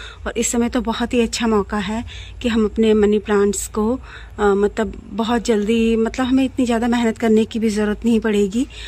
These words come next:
और बहुत जल्दी हमारा जो money plant है हमारे गमले को पूरी तरह से भर लेगा।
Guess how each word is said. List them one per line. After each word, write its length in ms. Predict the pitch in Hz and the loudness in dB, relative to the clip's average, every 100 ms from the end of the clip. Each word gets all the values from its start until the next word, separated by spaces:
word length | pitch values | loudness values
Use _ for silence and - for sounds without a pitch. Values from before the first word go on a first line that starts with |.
| - - | -8 -2
और 100 | 208 | -2
बहुत 300 | 208 262 254 | -2 -2 0
जल्दी 320 | 226 208 226 | 0 2 0
हमारा 580 | 202 208 196 202 208 202 | 2 2 2 0 0 -2
जो 220 | 180 214 | -2 2
money 180 | 202 208 | 4 4
plant 360 | 202 202 202 | 2 2 0
है 60 | 247 | 0
हमारे 240 | 233 220 | -2 -2
गमले 280 | 190 202 202 | -2 -2 0
को 100 | 208 | -2
पूरी 240 | 233 240 214 | 0 0 0
तरह 200 | 220 196 | 0 -2
से 160 | 220 | -2
भर 180 | 202 202 | -6 -2
लेगा। 360 | 196 190 196 | -2 0 -2